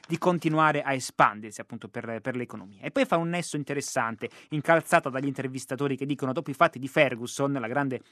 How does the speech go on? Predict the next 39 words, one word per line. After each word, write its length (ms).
mobilitazione 960
negli 160
Stati 300
Uniti 280
contro 280
le 80
violenze 580
e 180
l'impunità 480
della 200
polizia, 500
si 80
è 60
intervenuta 680
sul 240
tema 200
del 120
razzismo 960
ambientale. 1080
Che 120
rapporto 480
individui 440
fra 180
le 120
lotte 340
sul 140
cambiamento 480
climatico 640
e 140
quelle 600
per 120
i 60
diritti?" 380
Quindi 180
vengono 240
incrociati 480
i 40
due 120
dati, 340